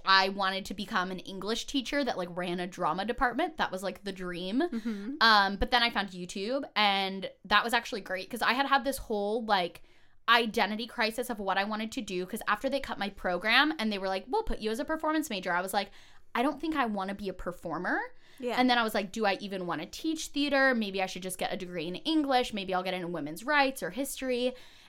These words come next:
Speaker 1: And then I remember having this phone conversation with my dad, and I was, like, sobbing, crying 'cause I had no idea what I wanted to do with my life.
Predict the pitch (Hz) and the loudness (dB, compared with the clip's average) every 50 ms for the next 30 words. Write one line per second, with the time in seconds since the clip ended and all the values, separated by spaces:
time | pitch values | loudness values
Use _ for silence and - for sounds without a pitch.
0 | _ - - 254 240 233 233 233 226 233 233 233 247 - - 247 240 254 233 208 | _ 0 0 2 2 4 2 4 4 6 4 4 2 2 0 0 0 0 0 0
1 | 226 254 311 330 330 277 254 302 277 294 - - 226 202 196 208 - 214 214 226 | 0 2 2 2 2 2 2 2 0 0 -2 -2 -4 -4 -2 -2 -2 -2 -2 -2
2 | 220 202 196 190 - 220 214 226 226 214 190 170 156 156 165 180 - - 214 202 | -4 -4 -4 -4 -4 -4 -2 0 -2 0 0 0 2 2 2 0 0 -2 -2 -2
3 | 185 196 190 196 - - - - - - 185 180 180 226 233 262 - 220 202 185 | 0 -2 -4 -6 -8 -12 -10 -8 -2 2 2 2 4 2 0 0 2 2 4 4
4 | 185 185 185 196 190 185 180 185 175 170 170 175 185 185 202 208 214 214 208 208 | 4 2 -2 -2 -2 -2 -2 -2 -4 -4 -4 -4 -2 -2 0 0 0 0 0 0
5 | 208 214 208 202 202 - 185 180 185 196 233 226 220 190 185 156 127 190 - - | 0 -2 -2 -4 -6 -8 -6 -6 -4 -2 -2 -2 -2 -2 -6 -8 -12 -12 -14 -18